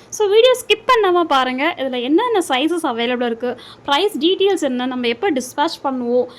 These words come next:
எல்லாமே வந்து உங்களுக்கு இந்த வீடியோல வந்து ஃபுல்லா வந்து ஷேர் பண்ணிடுவோம். நெக்ஸ்ட், உங்களோட ப்ராடக்ட்டும் வந்து இந்த மாதிரி வந்து டிஸ்பேட்ச் பண்றத வந்து நீங்க பார்க்கணும்னு நினைக்கிறீங்களா? அப்படின்னா சீக்கிரமா நீங்க எங்கிட்ட சீக்கிரமா ஆர்டர் போடுங்க, நம்மளும் இந்த மாதிரி டிஸ்பேட்ச் பண்ணி கொடுப்போம்.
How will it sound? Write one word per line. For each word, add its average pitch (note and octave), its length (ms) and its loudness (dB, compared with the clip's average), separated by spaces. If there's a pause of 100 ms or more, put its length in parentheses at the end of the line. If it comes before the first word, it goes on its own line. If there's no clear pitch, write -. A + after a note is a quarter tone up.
எல்லாமே F#4+ 500 0
வந்து F4 240 2
உங்களுக்கு D4+ 260 2
இந்த B3+ 120 -2
வீடியோல C#4+ 280 -2
வந்து C4 380 -2
ஃபுல்லா B3+ 220 -4
வந்து B3+ 280 -4
ஷேர் A#3+ 320 -2
பண்ணிடுவோம். B3+ 540 -2 (300)
நெக்ஸ்ட், E4 380 0 (440)
உங்களோட B4+ 580 4 (180)
ப்ராடக்ட்டும் D#4 600 -2 (160)
வந்து D#4 220 0
இந்த D4+ 180 2
மாதிரி C#4+ 300 0
வந்து C4+ 240 -8
டிஸ்பேட்ச் C#4 460 -8
பண்றத C#4 180 -4
வந்து C#4 220 0
நீங்க C#4+ 160 2
பார்க்கணும்னு B3+ 560 0
நினைக்கிறீங்களா? B3 360 0 (300)
அப்படின்னா D4 300 0
சீக்கிரமா F#4+ 540 0
நீங்க F#4 180 2
எங்கிட்ட C4 320 -2
சீக்கிரமா D4 480 0
ஆர்டர் C4 300 -2
போடுங்க, B3+ 460 -4 (220)
நம்மளும் D4+ 280 2
இந்த D4 120 -2
மாதிரி C4 260 -4
டிஸ்பேட்ச் C4+ 320 -4
பண்ணி A#3+ 160 -6
கொடுப்போம். A#3+ 380 -4